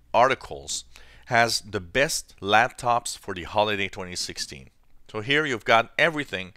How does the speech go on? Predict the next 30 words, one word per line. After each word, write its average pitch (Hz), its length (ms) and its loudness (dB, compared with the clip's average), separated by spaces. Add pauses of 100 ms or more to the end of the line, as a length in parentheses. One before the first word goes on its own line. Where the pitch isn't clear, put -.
(140)
and 95 160 -6
at 92 200 2 (100)
every 117 300 -4
types 98 320 -4
of - 180 -18
prices, - 500 -8
from 82 280 -10 (400)
the 101 320 -6 (160)
inexpensive 120 800 -4
to 107 100 -12
the 92 140 -6
very 98 480 -4
expensive 82 640 -8
laptop. 78 500 -6 (340)
So 107 360 -8
all 127 180 6
of 120 140 0 (220)
this 104 380 -2
is 104 280 -6
here 87 320 -6
with 80 180 -10
all 92 140 -2
the 90 80 -10
specs, - 440 -6
and 87 140 -18
you 82 60 -14
can 85 180 -16
check - 300 -6
it 95 80 -2
out 85 320 0